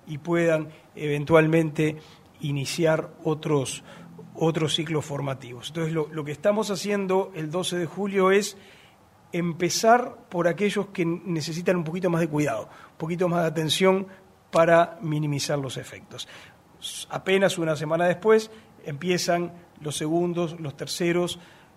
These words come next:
los quintos, que es como los años de mitad de cada uno de los dos ciclos,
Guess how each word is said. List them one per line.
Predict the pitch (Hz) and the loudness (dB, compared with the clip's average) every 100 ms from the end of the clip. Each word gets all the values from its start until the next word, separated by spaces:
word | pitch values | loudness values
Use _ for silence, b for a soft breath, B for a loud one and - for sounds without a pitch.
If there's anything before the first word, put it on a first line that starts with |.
| - - | -20 -8
los | 156 151 | -4 -4
quintos, | - 196 185 190 | -2 -2 -2 -4
que | - 170 | -2 -4
es | 165 | -2
como | - 180 190 196 B B - | -4 2 2 2 B B -12
los | 147 - | -6 -2
años | 170 165 | -2 0
de | 156 | -2
mitad | 151 165 | 0 0
de | 165 | 0
cada | 160 160 | 0 -2
uno | 160 156 | 0 -4
de | |
los | 139 135 | -6 -6
dos | 139 | -8
ciclos, | - - - | -12 -12 -16